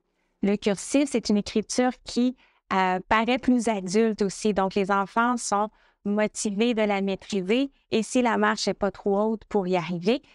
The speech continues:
eh bien, ils sont, euh, souvent très intéressés par l'apprentissage du cursif. Les désavantages, c'est que oui, euh, c'est un geste graphique qui est plus complexe. Donc, la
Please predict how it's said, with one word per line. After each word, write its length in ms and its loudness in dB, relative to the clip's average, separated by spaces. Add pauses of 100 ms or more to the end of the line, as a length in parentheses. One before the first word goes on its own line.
(160)
eh 100 2
bien, 220 2 (240)
ils 120 2
sont, 340 0 (240)
euh, 220 0
souvent 400 -2
très 300 0
intéressés 580 -2
par 160 -2
l'apprentissage 800 0
du 100 -4
cursif. 640 -4 (540)
Les 200 2
désavantages, 880 2
c'est 140 -2
que 120 -2
oui, 360 0 (380)
euh, 340 0 (380)
c'est 400 -2
un 160 0
geste 400 0
graphique 420 -2
qui 120 -2
est 40 0
plus 200 -2
complexe. 760 -2
Donc, 220 -4
la 80 -2